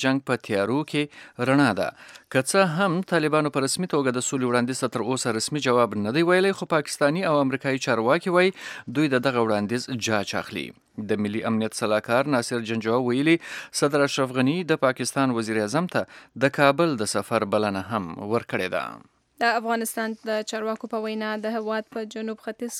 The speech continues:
Speaker 2: کې پرتې صوبې غزني کې په وسلوال برید کې لږ تر لږه پنځه پولیس وژل سوي دي. د ای پی ادارې تر مخه د غزني د پولیس مشر محمد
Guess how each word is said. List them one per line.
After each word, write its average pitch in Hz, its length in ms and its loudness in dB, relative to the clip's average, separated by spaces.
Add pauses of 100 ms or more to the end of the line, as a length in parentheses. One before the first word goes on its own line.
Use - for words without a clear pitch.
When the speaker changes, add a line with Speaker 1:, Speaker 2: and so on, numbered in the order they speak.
Speaker 2:
کې 233 420 -6
پرتې 226 420 -8
صوبې 214 380 -8
غزني 214 480 -4
کې 233 280 -6
په 208 120 -10
وسلوال 208 480 -8 (240)
برید 220 180 -8
کې 226 480 -10
لږ 214 220 -8
تر 208 100 -8
لږه 208 320 -8
پنځه 214 320 -10
پولیس 233 320 -8
وژل 202 300 -10
سوي 202 220 -10
دي. 208 60 -6 (600)
د 226 120 0 (220)
ای 220 80 -6 (160)
پی 214 100 -10 (480)
ادارې 202 460 -10
تر 214 160 -10
مخه 226 320 -8
د 208 100 -8
غزني 208 300 -10
د 202 140 -12
پولیس 208 320 -12
مشر 214 260 -12
محمد 208 260 -8